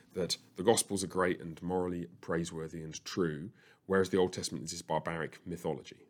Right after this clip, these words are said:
We're not saying that. And I, I don't know how to get this across. Sometimes it, it's, <laughs> you know, how it's hard to, um, fight against the unacknowledged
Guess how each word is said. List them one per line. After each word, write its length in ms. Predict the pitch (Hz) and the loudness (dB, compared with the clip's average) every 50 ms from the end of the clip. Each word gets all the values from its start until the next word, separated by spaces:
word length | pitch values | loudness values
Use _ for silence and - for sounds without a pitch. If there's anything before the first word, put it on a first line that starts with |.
| - | 2
We're 120 | 107 107 104 | 4 6 8
not 440 | 104 104 104 117 123 127 - - | 8 8 8 8 8 6 6 2
saying 440 | - - - - 117 104 92 85 80 | -2 -4 -2 -2 0 0 0 -2 -2
that. 220 | 71 64 - - - _ _ _ _ _ _ _ _ _ _ _ _ _ _ _ _ _ _ _ _ _ _ _ _ _ _ _ _ _ _ _ _ | -6 -10 -18 -20 -20 _ _ _ _ _ _ _ _ _ _ _ _ _ _ _ _ _ _ _ _ _ _ _ _ _ _ _ _ _ _ _ _
And 140 | - 127 127 | 6 8 8
I, 60 | 117 - - - | 8 8 6 0
I 60 | 113 | 2
don't 180 | 110 101 147 147 | 4 8 8 8
know 80 | 143 131 | 8 8
how 140 | 135 135 | 6 6
to 140 | 127 - 123 | 4 4 4
get 220 | 104 - 113 - 120 | 4 6 6 6 6
this 140 | 113 - | 2 0
across. 320 | 113 - - - 123 107 - | 0 0 4 4 4 6 6
Sometimes 380 | - 123 123 - 110 104 104 | 4 4 6 6 4 4 4
it, 240 | 107 - 113 101 - - | 2 0 -2 -2 0 0
it's, 400 | 113 110 - - - - - - - _ _ _ _ | 0 0 2 2 0 0 0 -4 -6 _ _ _ _
<laughs> 260 | - 123 117 107 - | 2 2 2 2 2
you 80 | - 117 | 4 6
know, 200 | 123 123 123 104 - - | 8 8 8 6 2 -4
how 320 | - 127 117 113 - 127 - | -4 0 0 0 0 -2 -4
it's 180 | - 113 107 - | -2 0 0 -2
hard 500 | - - - 127 123 123 131 131 127 - - - | -4 -2 0 4 6 8 8 6 4 2 0 0
to, 360 | - - 123 117 113 110 110 - - - - - - - - _ _ - | 4 6 8 8 8 6 4 0 -6 -20 -20 -20 -20 -20 -20 _ _ -2
um, 400 | 104 104 104 101 98 92 90 90 - - _ _ _ _ - - _ _ - | 2 4 4 4 4 4 2 -2 -6 -14 _ _ _ _ -20 -20 _ _ -16
fight 540 | - - - - - 120 117 120 120 - 117 | -12 -10 -6 0 4 6 8 8 6 6 2
against 720 | 104 101 - 110 101 107 104 98 - - - - - - - - | 0 2 2 2 4 4 4 2 0 0 0 0 0 -2 -8 -14
the 540 | - 101 101 104 101 101 98 95 92 90 - - _ _ _ _ - | -12 -8 -2 0 2 4 4 2 0 -2 -6 -12 _ _ _ _ 2
unacknowledged 1040 | - 117 123 123 123 113 104 101 - - 113 110 104 104 104 101 92 87 - - - | 4 8 8 10 8 8 6 4 2 4 6 8 8 8 8 6 4 2 -2 -10 -14